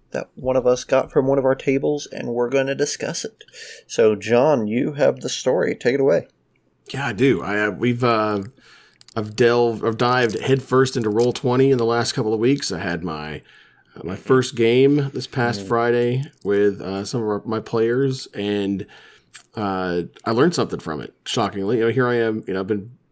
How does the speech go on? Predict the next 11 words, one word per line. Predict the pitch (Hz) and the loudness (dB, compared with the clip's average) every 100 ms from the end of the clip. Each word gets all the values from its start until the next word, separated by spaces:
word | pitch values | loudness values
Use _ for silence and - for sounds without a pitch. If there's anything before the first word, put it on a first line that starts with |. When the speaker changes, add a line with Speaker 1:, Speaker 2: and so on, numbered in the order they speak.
| _ 120 | _ 0
Speaker 2:
running | 120 113 | 0 2
games | 113 117 | 0 0
for | - | -2
twenty-five | - 117 113 110 110 | -4 -2 0 -2 0
years. | 117 110 | 0 0
I | |
learned | 107 117 117 | 0 2 2
something | 110 107 104 | -2 -2 -4
at | - | -2
every | 110 110 113 113 | -2 -2 0 -4
single, | - 110 107 107 101 101 | -2 -2 -2 -2 -2 -4